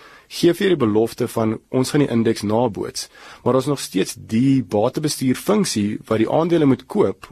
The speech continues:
om die onderliggende indeks na te boots. En ek dink jy kan kyk na, ehm, jy kan kyk na hoe hulle histories daai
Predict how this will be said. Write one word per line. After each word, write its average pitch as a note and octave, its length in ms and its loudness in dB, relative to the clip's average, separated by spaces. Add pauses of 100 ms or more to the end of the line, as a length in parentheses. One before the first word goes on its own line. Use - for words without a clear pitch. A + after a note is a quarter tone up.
om A#2 180 -2
die A#2 400 4
onderliggende A#2+ 600 0
indeks A2+ 300 -2
na G2+ 220 -2
te G#2 120 -4
boots. F#2+ 300 -2
En B2 80 -2
ek C3+ 180 -6
dink E3+ 180 0
jy F#3 80 -2
kan E3 160 -2
kyk D3 260 0
na, D3 220 2 (680)
ehm, A#2+ 380 4 (140)
jy A#2+ 120 -2
kan B2+ 160 0
kyk D3 200 0
na D3+ 160 2
hoe A2 280 2
hulle C#3 140 4
histories C#3 640 0
daai A2 460 2